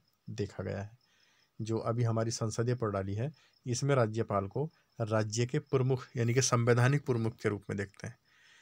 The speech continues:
ये भी कहा जाता है कि जो केंद्र में राष्ट्रपति की कंडीशन है, वो राज्य में राज्यपाल की कंडीशन है। वो भारत का या देश का संवैधानिक प्रमुख होता है राष्ट्रपति, ये राज्य का संवैधानिक प्रमुख होता है।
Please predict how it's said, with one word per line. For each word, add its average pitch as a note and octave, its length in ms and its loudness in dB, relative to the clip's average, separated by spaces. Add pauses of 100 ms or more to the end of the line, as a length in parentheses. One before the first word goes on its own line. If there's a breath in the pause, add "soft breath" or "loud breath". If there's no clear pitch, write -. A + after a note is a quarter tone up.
(240 soft breath)
ये A#2+ 140 8
भी C#3 280 2 (480)
कहा A#2+ 180 6
जाता A#2 220 6
है A#2+ 160 2
कि C#3+ 100 -2
जो C3+ 100 0 (100)
केंद्र C3+ 320 6
में G#2+ 300 2
राष्ट्रपति B2+ 540 2
की C#3+ 120 0
कंडीशन A2 460 2
है, A#2 200 -2 (340 loud breath)
वो C3 160 8
राज्य G#2 300 4
में B2 120 0
राज्यपाल A2 480 4
की A#2+ 120 -4
कंडीशन G2+ 440 -2
है। G#2 220 -12 (800 loud breath)
वो C3+ 280 8
भारत A2+ 400 4
का C3+ 320 6 (520)
या A2 320 2
देश A#2+ 400 2
का C3 340 -2
संवैधानिक A2+ 540 0
प्रमुख B2 300 -2
होता B2 200 0
है B2 60 2
राष्ट्रपति, A#2+ 460 -4 (340 soft breath)
ये C3+ 280 4
राज्य A2 380 2
का A2 100 -2
संवैधानिक G2 560 -4
प्रमुख G2+ 320 -10
होता - 200 -10
है। G#2+ 80 -14